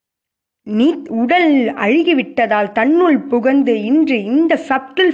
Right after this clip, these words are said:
ஃபார்மில் சுவாமி வாழ்ந்து கொண்டிருப்பதாக இவர்கள் உ-, உரைத்து கொண்டிருக்கின்றனர். எவ்வளவு,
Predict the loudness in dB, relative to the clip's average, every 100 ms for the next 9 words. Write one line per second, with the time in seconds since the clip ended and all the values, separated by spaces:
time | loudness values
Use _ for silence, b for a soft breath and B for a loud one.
0 | 0 0 0 -4 -6 -2 0 0 0 0
1 | 0 0 0 0 2 0 0 -2 0 0
2 | 0 2 2 2 2 2 0 0 0 0
3 | 0 -4 0 0 0 -2 -4 -4 -2 -4
4 | -6 -12 B B B B B B B -2
5 | -2 0 0 2 2 0